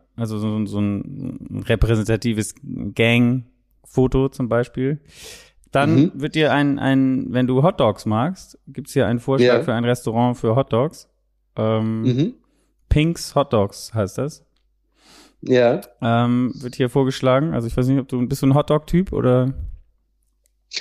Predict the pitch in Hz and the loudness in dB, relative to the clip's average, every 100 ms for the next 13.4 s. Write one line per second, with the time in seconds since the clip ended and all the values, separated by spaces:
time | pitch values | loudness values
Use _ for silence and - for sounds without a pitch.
0 | - - - 110 - - - - 104 - | -16 -20 -14 -14 -14 -6 -6 -2 -4 -4
1 | - - 110 101 - - - - - 123 | -8 -8 -6 -6 -4 -4 -4 -6 0 4
2 | 123 123 120 127 - 117 113 110 117 - | 4 2 2 -2 0 2 2 2 0 -2
3 | - - - - - 104 92 - 92 90 | -6 -6 -10 -8 -2 0 0 -4 -4 -4
4 | - - 87 - _ _ _ _ _ 113 | -6 -6 -6 -8 _ _ _ _ _ -12
5 | - 92 90 - _ _ _ _ _ _ | -8 -8 -10 -16 _ _ _ _ _ _
6 | _ _ _ 123 123 - 127 127 117 117 | _ _ _ -2 0 2 2 4 2 2
7 | 127 123 123 110 131 131 131 - 123 117 | 2 4 0 2 2 2 -2 -4 -4 -4
8 | 120 107 110 107 - 110 104 107 _ _ | -6 -8 -8 -10 -6 -6 -6 -8 _ _
9 | _ _ - 117 127 123 123 - - _ | _ _ -2 2 4 2 0 -4 -16 _
10 | 117 113 120 123 127 131 131 _ _ _ | -2 2 2 2 2 0 -4 _ _ _
11 | - 127 147 127 143 139 - 147 139 127 | -6 -2 0 2 0 -2 -4 -2 0 2
12 | 139 143 139 127 135 135 147 151 151 165 | 2 2 2 2 2 4 4 2 0 -2
13 | 151 151 175 214 | -2 -8 -6 -6